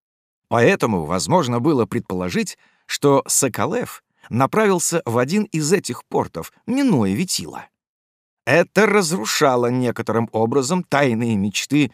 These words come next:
витилонцев насчёт грабежа и богатой добычи. А Соколев, между тем, продолжал нестись на всех парусах.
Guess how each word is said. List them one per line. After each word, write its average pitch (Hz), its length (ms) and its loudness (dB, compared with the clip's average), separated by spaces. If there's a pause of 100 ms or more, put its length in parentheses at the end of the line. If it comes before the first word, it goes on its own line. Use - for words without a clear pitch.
витилонцев 110 880 -4 (300)
насчёт 131 460 0
грабежа 107 600 -2 (260)
и 110 160 -8
богатой 107 540 -2
добычи. - 640 -6 (840)
А 120 160 2
Соколев, 135 560 2 (320)
между 165 460 2
тем, 185 260 2
продолжал 165 640 4
нестись 160 580 -2
на 127 80 -2
всех 135 280 -4
парусах. 120 560 -2